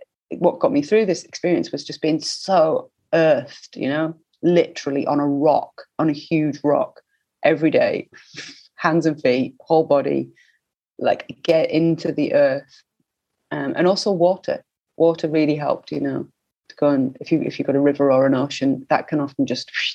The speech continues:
wash whatever it is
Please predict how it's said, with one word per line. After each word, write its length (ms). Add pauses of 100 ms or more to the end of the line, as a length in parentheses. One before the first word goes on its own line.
(540)
wash 560 (960)
whatever 280
it 60
is 320